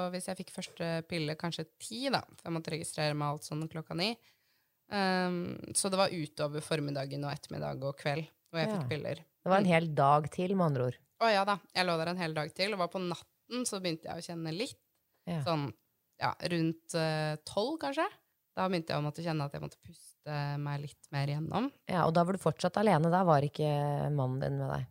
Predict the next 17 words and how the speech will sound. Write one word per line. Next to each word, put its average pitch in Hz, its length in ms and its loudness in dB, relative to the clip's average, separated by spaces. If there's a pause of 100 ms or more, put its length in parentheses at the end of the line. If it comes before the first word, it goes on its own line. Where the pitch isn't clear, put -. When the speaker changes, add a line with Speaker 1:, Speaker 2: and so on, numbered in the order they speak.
(120)
Speaker 1:
Nei, 196 360 2
for - 140 -4
han 175 180 2
måtte 170 1000 -4 (100)
komme 160 300 0
når 147 180 0
det 143 80 -2
var, 147 320 0
eh, 147 340 -2 (100)
ja, - 100 -6
fire 156 320 -6
centimeter - 480 -10
åpning 156 280 -12
og 143 100 -4
aktiv - 300 -12
fødsel, 160 360 -6
da. 143 80 -2